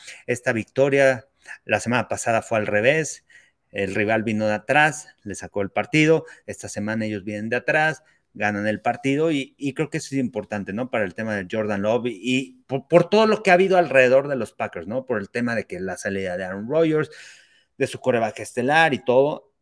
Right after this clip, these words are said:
y ahora, bueno, empiezan a encontrar ese quarterback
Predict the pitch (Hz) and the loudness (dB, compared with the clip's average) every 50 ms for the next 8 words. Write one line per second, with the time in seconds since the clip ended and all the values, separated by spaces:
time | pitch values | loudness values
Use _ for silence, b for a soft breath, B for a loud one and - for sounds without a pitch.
0 | _ _ _ - 156 151 151 160 165 175 180 175 170 165 147 120 95 87 _ _ | _ _ _ -6 -2 0 2 4 6 6 6 4 4 2 0 -2 -4 -8 _ _
1 | _ - 117 120 110 _ - 156 160 165 170 165 156 147 143 131 120 - 117 107 | _ -8 -6 -6 -6 _ -2 0 0 0 0 -2 -6 -6 -6 -6 -8 -8 -8 -8
2 | 104 117 120 127 123 120 117 - 120 - - 117 113 110 107 110 107 - _ _ | -6 -6 -6 -4 -4 -6 -8 -8 -14 -14 -10 -8 -6 -6 -4 -6 -6 -8 _ _